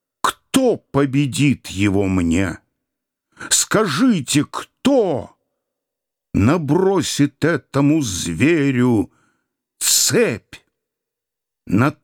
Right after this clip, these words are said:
тысячу голов? Тысяча целей существовало до сих пор,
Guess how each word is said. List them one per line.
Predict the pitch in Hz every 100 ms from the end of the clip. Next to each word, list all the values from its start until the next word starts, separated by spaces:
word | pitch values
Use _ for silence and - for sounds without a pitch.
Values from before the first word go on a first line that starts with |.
| _
тысячу | 185 151 - - 139 123 - 135 143
голов? | 107 95 120 104 135 95 - _ _ _ _ _ _ _ _ _ _ _ -
Тысяча | - 151 113 - 135 117 - 127 120 107 _
целей | - - - 107 147 220 220 190 147 120 107 - - - _ _ _ _ _ _ _ _ _ _ _ -
существовало | - - 123 123 - 131 - - 117 117 120 110
до | 110 104
сих | 117 98 -
пор, | 120 131 120